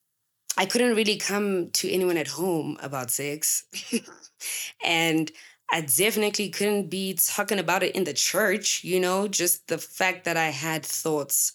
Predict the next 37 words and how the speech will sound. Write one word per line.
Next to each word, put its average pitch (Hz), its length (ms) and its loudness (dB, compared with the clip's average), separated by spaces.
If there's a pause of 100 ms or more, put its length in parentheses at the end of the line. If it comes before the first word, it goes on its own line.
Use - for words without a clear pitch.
(460)
I 147 100 0
felt 139 240 -2
was, 135 140 -2
like, 117 300 -4 (120)
such - 300 0
a 147 80 -2
bad, 131 500 -2
such - 240 0
a 165 40 -2
bad 156 200 -4
thing 180 300 2
and 131 160 -10
that 123 180 -6
I 135 60 -6
was 120 160 -2
sinning 156 420 -2
and, 117 240 -4 (600)
yeah, 220 280 4
so 190 280 2
it, 185 220 2
sex - 320 2
was 208 100 2
just - 120 2
something 180 300 0
I 165 100 2
really 165 240 2
had 170 140 0
to 165 100 2
navigate 151 400 0
by 151 140 0
myself, 151 540 0
or 196 160 2
rather, 262 300 2
like, 202 260 0
with 160 320 0
my 185 180 2
friends. 220 540 2